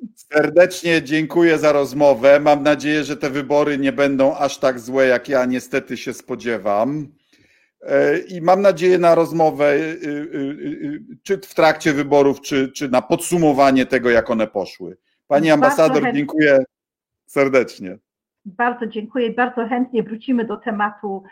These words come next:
Speaker 2: po wyborach, y, aby, aby były jednak, miejmy dobrą nadzieję, a ja mówię, moje oceny i moje osądy będą dopiero po fakcie, ale co najmniej
Speaker 1: Jasne.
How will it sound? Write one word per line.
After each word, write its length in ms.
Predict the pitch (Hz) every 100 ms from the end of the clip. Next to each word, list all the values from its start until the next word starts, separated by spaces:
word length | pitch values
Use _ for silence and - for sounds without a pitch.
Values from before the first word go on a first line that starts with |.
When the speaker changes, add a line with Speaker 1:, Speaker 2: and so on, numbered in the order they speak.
| _ _ -
Speaker 2:
po 120 | 240
wyborach, 680 | 220 220 214 202 190 190 -
y, 340 | - 185 185
aby, 520 | - 233 233 220 202 202 -
aby 600 | 226 214 220 208 190 175
były 640 | _ - 220 196 185 175 -
jednak, 500 | 196 196 208 190 185
miejmy 340 | 226 262 269 240
dobrą 320 | 220 202 190
nadzieję, 480 | 180 175 185 175 -
a 60 |
ja 100 | 202
mówię, 280 | 190 170 170 180
moje 340 | 226 285 254
oceny 460 | 220 - 214 202 190
i 60 |
moje 240 | 185 185 175
osądy 460 | 170 180 170 170 -
będą 340 | 160 180 - - - _
dopiero 340 | 202 196 208 170
po 180 | - 185
fakcie, 500 | 165 135 _ - -
ale 240 | 233 262 254
co 60 | 262
najmniej 460 | 254 262 254 226
Speaker 1:
Jasne. 160 | 214 -